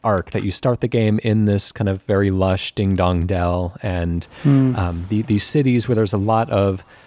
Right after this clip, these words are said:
Speaker 1: smiling faces around you and people that you feel safe around, and more kind of becomes moving out into the wilderness and out into the world. And so in that sense, the, um,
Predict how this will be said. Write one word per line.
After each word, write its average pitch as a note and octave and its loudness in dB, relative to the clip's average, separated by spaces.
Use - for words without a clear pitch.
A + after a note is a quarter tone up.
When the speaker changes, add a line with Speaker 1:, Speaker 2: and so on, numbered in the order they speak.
Speaker 1:
smiling A#2+ 2
faces G#2+ 0
around F#2 2
you F#2 2
and F2+ 0
people A#2+ 0
that A#2+ 0
you G#2 -4
feel G2+ -2
safe G#2 -4
around, F#2+ 0
and G2 2
more A#2+ 2
kind A#2+ -2
of G#2 0
becomes A2 0
moving A2+ 0
out G#2 0
into G2 2
the F#2+ 0
wilderness F2+ 0
and F#2+ -2
out G2 -2
into - -6
the F#2+ 0
world. F2 2
And F#2 -2
so G#2+ 0
in G2+ 2
that A#2+ -2
sense, G#2+ -2
the, G2 0
um, E2+ 0